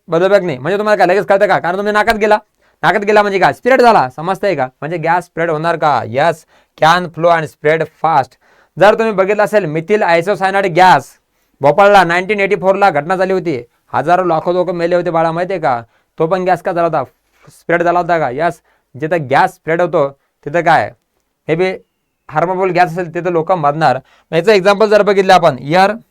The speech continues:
ऑक्सिजन, स्टीम आणि एलपीजी हे सगळे काय गॅसेस आहे. थोडंसं इथं मिस्टेक झाली रे बाळांनो, की गॅसच्या ठिकाणी लिक्विड आला, लिक्विडच्या ठिकाणी गॅस, थोडंसं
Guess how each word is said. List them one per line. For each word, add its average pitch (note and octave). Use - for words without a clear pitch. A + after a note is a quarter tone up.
ऑक्सिजन, E3+
स्टीम F#3+
आणि E3+
एलपीजी E3
हे D#3
सगळे G3
काय C#3+
गॅसेस D#3
आहे. B2+
थोडंसं G#3+
इथं G3+
मिस्टेक F3+
झाली F#3
रे F#3+
बाळांनो, E3+
की F#3+
गॅसच्या G3
ठिकाणी F#3+
लिक्विड E3+
आला, F#3+
लिक्विडच्या F3
ठिकाणी F3
गॅस, D#3+
थोडंसं F#3+